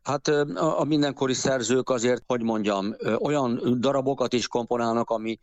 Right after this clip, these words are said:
hála Istennek egyébként, amit nem csak a legrafináltabbak és a legszakavatottabbak tudnak előadni, de va-, akadnak olyan művek is, és ezekben ugye mi eléggé erősek vagyunk, tehát nagyon sokat éneklünk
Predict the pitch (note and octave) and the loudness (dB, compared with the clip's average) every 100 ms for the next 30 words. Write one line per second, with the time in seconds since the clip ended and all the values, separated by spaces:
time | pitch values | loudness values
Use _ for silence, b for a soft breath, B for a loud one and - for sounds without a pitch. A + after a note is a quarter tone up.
0 | - B2 B2+ A2 G2 - F#2+ F#2+ F#2 F#2 | -6 -2 2 2 2 0 -2 0 0 2
1 | F#2 G#2+ G2 G#2 G#2+ - - A#2+ C3 A2 | 2 0 0 0 0 -2 0 0 2 -2
2 | - G#2+ A2+ G#2 - - A#2 B2+ A2 G2+ | -2 0 0 -2 -8 -4 0 2 2 0
3 | G2 G2+ F#2+ G2 G2 - G2+ A2+ G#2 G#2 | 0 -2 -2 0 0 0 0 0 -2 -8
4 | - - A2+ G#2+ G2+ G2 G#2+ - - G2 | -6 -4 -2 -2 0 0 0 0 -2 -2
5 | F#2+ F#2+ G#2 G2 F#2+ G#2 G2+ G2+ G#2 A2 | -2 -2 0 0 0 0 2 4 2 2
6 | C#3+ D3 B B _ A2 C3 E3+ D3 C3+ | 0 -2 B B _ -2 -2 -2 0 0
7 | D#3+ F3+ E3+ C#3+ B2+ A#2+ A#2 C3+ A#2 A2+ | 0 0 0 0 0 0 0 0 2 2
8 | A#2 A2+ - C3+ - - - G#2 - - | 2 2 0 -2 -2 -8 -4 -4 -4 -6
9 | F3 G#2 G#2+ F#2+ G#2 G2 G2 F#2+ G2+ G2 | -4 -2 -2 -2 -4 -2 -4 0 -2 -2
10 | - A#2+ A2 G2+ G2 F#2 F#2+ - _ _ | -4 0 0 2 2 2 0 -4 _ _
11 | A#2 B2 A2+ - F#2 G#2 F#2 G2 G2+ F#2+ | 0 2 2 0 -2 -2 0 0 0 -2
12 | F#2 - A#2+ G#2 F#2+ G2+ G2 F#2 - F#2+ | -2 -2 0 2 0 0 -2 -2 -2 0
13 | F#2 F#2 F2+ | -2 -2 -2